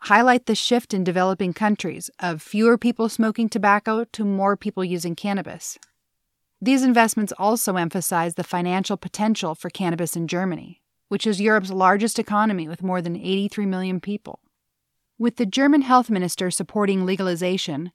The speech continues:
Justice Minister Marco Buschmann is optimistic that a law officially legalizing cannabis could be passed by spring of twenty twenty-three.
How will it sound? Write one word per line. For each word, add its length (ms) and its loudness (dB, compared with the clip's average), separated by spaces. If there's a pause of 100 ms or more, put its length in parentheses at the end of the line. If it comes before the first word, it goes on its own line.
(160)
Justice 400 2
Minister 380 -2
Marco 420 2
Buschmann 460 -2
is 160 -4
optimistic 760 0
that 120 -4
a 60 -2
law 340 4
officially 540 -2
legalizing 560 0
cannabis 500 -2 (120)
could 280 -2
be 140 0
passed 560 -2
by 140 -4
spring 440 -4
of 140 -4
twenty 260 -6
twenty-three. 720 -8